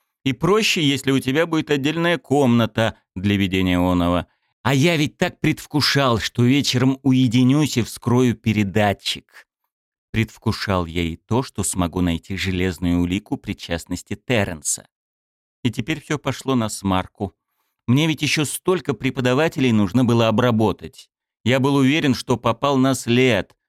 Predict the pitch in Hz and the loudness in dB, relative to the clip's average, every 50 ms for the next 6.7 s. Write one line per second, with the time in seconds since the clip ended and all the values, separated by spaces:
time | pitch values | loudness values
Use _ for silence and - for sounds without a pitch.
0 | _ _ - 87 82 - 92 - _ - 95 107 113 113 101 - - _ _ _ | _ _ -8 -8 -8 -6 -8 -8 _ -2 0 2 2 2 0 -2 -6 _ _ _
1 | _ _ _ _ _ _ - 120 - - 180 - - 147 127 - 123 117 117 147 | _ _ _ _ _ _ -4 -2 0 0 -2 -2 -2 -4 -4 -2 -2 0 0 0
2 | 151 120 - - 113 - - 113 127 135 131 - - 127 123 - - 135 131 - | 0 0 0 0 -2 0 2 2 0 0 -2 -4 -4 -2 -2 -2 -2 -2 -2 -2
3 | - - 101 90 87 87 85 82 80 76 - _ _ _ _ _ - 95 95 95 | -2 -2 0 0 0 0 0 -2 -4 -6 -8 _ _ _ _ _ -6 -4 -2 0
4 | 120 131 131 - 95 92 90 85 - - 95 92 - 90 87 87 87 85 - 90 | -2 -2 -2 -2 0 0 0 0 -2 -2 -4 -4 -2 -2 0 0 -2 -2 -4 -8
5 | - - - 92 - 87 90 85 90 85 87 87 - - 85 92 92 87 90 95 | -10 -8 -8 -10 -8 -6 -6 -4 -2 -2 -2 -2 -4 -6 -6 -4 -4 -2 -2 -2
6 | 110 123 120 - 127 120 131 135 143 147 156 151 143 | -2 -2 -2 -2 -2 -2 -2 -2 -2 -2 -2 -2 -4